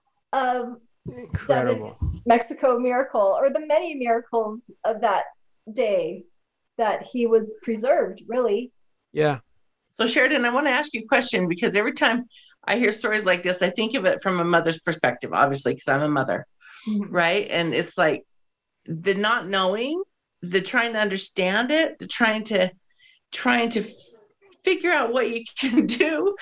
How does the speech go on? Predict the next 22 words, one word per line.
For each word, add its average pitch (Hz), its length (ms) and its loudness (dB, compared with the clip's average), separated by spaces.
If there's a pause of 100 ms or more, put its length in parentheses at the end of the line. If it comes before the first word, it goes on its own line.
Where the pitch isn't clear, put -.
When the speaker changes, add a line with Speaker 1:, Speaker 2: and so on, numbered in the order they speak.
(340)
Speaker 3:
because 226 320 2
this 240 180 -2
is 214 80 -2
your 208 140 4
child 202 560 0 (280)
down 190 240 0
there. 175 160 -2
My 254 260 2
instinct 208 440 -4
would 190 160 2
be 190 100 -6
jump 208 260 2
in 202 80 0
the 185 80 -6
car 202 240 0
and 196 100 -4
get 185 140 -10
down 185 180 2
to 180 40 -4
Mexico 185 440 -2
right 160 200 0
now, 165 300 -2